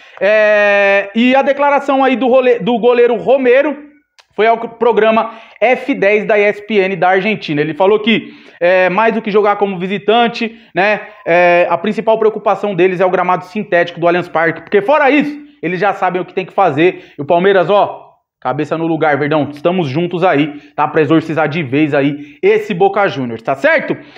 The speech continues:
Família, boa notícia aí, hein? Boa notícia pro torcedor palmeirense. Pode comemorar, <laughs> torcedor palmeirense, após tentar, tentar, tentar o Gustavo Gomes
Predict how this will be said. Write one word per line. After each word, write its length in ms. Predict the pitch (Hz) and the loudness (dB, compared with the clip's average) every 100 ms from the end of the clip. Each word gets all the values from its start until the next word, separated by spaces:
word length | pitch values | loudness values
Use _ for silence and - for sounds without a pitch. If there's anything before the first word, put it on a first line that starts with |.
| - | -6
Família, 340 | 208 254 311 320 | -2 2 2 2
boa 220 | 180 285 | 4 2
notícia 520 | 320 294 - 294 294 | 4 0 0 -2 0
aí, 200 | 302 254 | 0 2
hein? 240 | 262 269 269 | 0 -2 -6
Boa 280 | 131 147 202 | -6 -2 2
notícia 400 | 254 233 240 240 | 2 0 -2 -4
pro 140 | 240 226 | -4 0
torcedor 400 | 233 226 226 233 | 0 2 2 2
palmeirense. 680 | 226 214 175 233 240 247 226 - _ _ - | 2 0 0 0 -2 -4 -6 -16 _ _ 0
Pode 300 | 302 277 294 | 2 2 0
comemorar, 600 | 285 285 269 262 226 - | 0 2 2 2 0 0
<laughs> 20 | |
torcedor 380 | 226 226 220 214 | 0 2 2 2
palmeirense, 460 | 214 214 214 - | 2 2 0 0
após 460 | 202 - 247 285 285 | -2 0 0 2 0
tentar, 540 | 294 269 - 240 233 | -4 -2 0 0 0
tentar, 460 | 240 226 220 202 202 | -4 -4 -2 -2 -2
tentar 720 | 226 202 190 170 120 - - _ _ - | -4 -2 0 0 -2 -6 -20 _ _ -4
o 120 | 190 | -2
Gustavo 400 | 180 170 175 226 | -2 0 0 2
Gomes 340 | 254 277 277 | 2 2 0